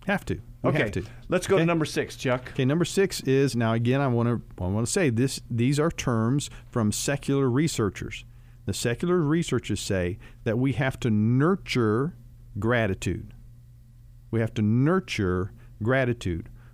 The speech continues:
Speaker 1: for what is in the relationship rather than build resentment. So we have to nurture gratitude for what we have in our relationship with one another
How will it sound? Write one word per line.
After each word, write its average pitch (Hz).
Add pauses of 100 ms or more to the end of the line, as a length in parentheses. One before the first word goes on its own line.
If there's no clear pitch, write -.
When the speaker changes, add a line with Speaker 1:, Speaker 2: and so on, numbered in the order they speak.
Speaker 1:
for 127
what 120
is 120
in 139
the 110
relationship 147 (800)
rather 131
than 135
build 117
resentment. 104
So -
we 120
have 117
to 104
nurture 143
gratitude 143
for 113
what 107
we 131
have 185
in 143
our 123
relationship 107
with 95
one 98
another 87